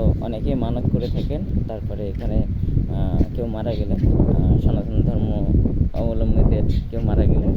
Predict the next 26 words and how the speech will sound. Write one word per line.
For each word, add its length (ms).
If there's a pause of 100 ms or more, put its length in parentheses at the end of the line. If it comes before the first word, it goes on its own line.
সে 380
এখানে 280
এসে, 260
আহ, 60 (1000)
তাদের 240 (1120)
পোড়ানো 380
হয়। 160 (760)
তো 60 (1400)
দেখতে 260
থাকুন 240
আর 140
ভিডিওটি 300
এনজয় 180
করুন। 240 (3500)
এটা 220
হলো 140
স্মৃতি 380
মন্দির, 420
আহ, 1160
এই 60
যে 320
দেখতেই 260
পাচ্ছেন 340
যে 120
বাঁশতলা 380
মহাশ্মশান। 520